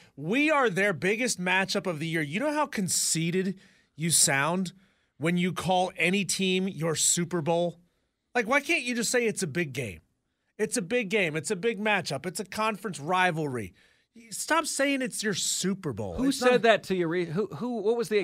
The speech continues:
Speaker 2: example that set you
Speaker 1: James
Speaker 2: off?
Speaker 1: Madison fans have been saying the reason why App State sold eight thousand plus tickets to the home game in Boone against them two weeks ago was because James Madison,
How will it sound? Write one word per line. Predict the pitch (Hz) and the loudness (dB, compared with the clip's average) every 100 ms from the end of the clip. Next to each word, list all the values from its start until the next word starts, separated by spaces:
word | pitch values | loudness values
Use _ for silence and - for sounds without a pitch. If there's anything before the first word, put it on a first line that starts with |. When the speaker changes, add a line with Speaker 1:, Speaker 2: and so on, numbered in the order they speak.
| 214 | 4
Speaker 2:
example | 190 165 | 2 2
that | 156 | -4
set | 170 139 | -2 0
you | 226 | 0
Speaker 1:
James | 262 175 | 0 0
Speaker 2:
off? | |
Speaker 1:
Madison | 190 208 - 170 | 2 2 0 -2
fans | 135 131 123 123 | -2 -2 -2 -4
have | 139 | -4
been | 139 135 | -2 -4
saying | 131 151 147 143 | -2 0 0 0
the | 135 | -2
reason | 131 196 233 185 165 | -2 0 0 0 0
why | 160 151 147 | 0 0 0
App | - 139 156 | -2 -2 -2
State | - 147 139 123 | -2 -2 -2 -4
sold | - 147 147 139 147 - | -4 -2 -2 -4 -6 -6
eight | 147 151 - | -6 -6 -6
thousand | 139 139 135 135 | -2 -2 -4 -8
plus | - 143 113 | -6 -6 -6
tickets | - 117 113 - - | -6 -6 -6 -8 -8
to | 131 120 | -8 -6
the | 113 117 113 _ _ - | -6 -8 -8 _ _ -6
home | 180 190 | -2 0
game | 175 170 170 | 2 0 0
in | 151 151 | -4 -4
Boone | 151 156 147 | -2 0 -2
against | 131 139 127 | -2 -4 -4
them | 147 127 | -6 -6
two | - 147 | -4 -2
weeks | 196 165 | -2 -2
ago | 127 98 92 - _ _ _ _ _ - | -4 -6 -10 -16 _ _ _ _ _ -4
was | 175 | -2
because | 165 - 180 165 135 | -2 0 2 2 0
James | 117 175 190 139 | -2 0 0 -2
Madison, | 175 170 160 - 151 135 | -2 0 -2 -2 -4 -8